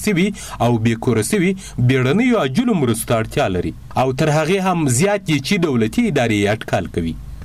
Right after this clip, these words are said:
دوی اټکل کوي چې په دې ولایت کې به روانې جګړې د نورو کورنیو د بې ځایه کېدو سبب هم سي. د لشکرګاه ښار ته کډه سوي کډوال د جګړې په ښکېلو خواوو غږ کوي چې ور باندې وکړي. هغه څه چې دا کډوال یې بیرته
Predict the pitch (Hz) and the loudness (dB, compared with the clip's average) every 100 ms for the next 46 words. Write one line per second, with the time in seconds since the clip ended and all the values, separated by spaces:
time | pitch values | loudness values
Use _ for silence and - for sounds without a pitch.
0 | 170 247 226 - 254 254 208 151 131 226 | 0 2 0 0 -2 0 -2 -2 0 -2
1 | 226 - 175 170 254 202 151 143 - 185 | -2 -4 0 2 2 0 0 -2 -2 0
2 | 175 139 151 151 123 110 110 165 208 160 | 2 2 2 2 0 2 2 2 2 2
3 | 196 240 170 - 117 110 95 82 - - | 2 2 2 2 2 2 0 -2 -8 -14
4 | - 120 117 110 110 98 104 98 113 143 | -2 0 2 2 2 2 0 0 0 0
5 | 180 127 101 95 90 113 90 - 87 - | 0 0 0 -2 0 -2 -2 -4 -6 -4
6 | - 180 202 226 226 233 233 247 254 247 | 0 0 2 -2 0 0 0 0 0 0
7 | 226 214 170 160 277 208 190 147 147 139 | 0 0 0 0 0 0 0 0 0 -2
8 | - - 131 120 131 117 165 190 147 - | -6 -4 0 2 0 2 0 0 -2 0
9 | 262 226 - 135 110 98 220 - 175 156 | 0 2 0 2 2 2 -2 -2 -2 0
10 | - 185 180 - 127 135 139 123 98 85 | 0 -2 -2 -4 0 2 2 0 0 0
11 | 82 76 90 82 - - 151 156 254 226 | -2 -4 -4 -4 -2 -2 0 0 0 0
12 | 202 196 175 143 180 214 165 202 - 120 | 0 0 0 2 2 2 0 -2 -6 -2
13 | 139 214 233 160 | 2 2 0 -2